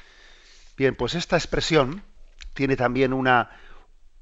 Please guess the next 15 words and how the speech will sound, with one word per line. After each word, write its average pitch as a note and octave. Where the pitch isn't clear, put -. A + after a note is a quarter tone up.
a B2+
lo A#2+
largo C3
de A#2
su -
des-, A#2
el A#2+
desarrollo B2+
de A#2
la A#2
explicación, B2+
el A#2+
Catecismo D#3+
también C3+
hace, C3+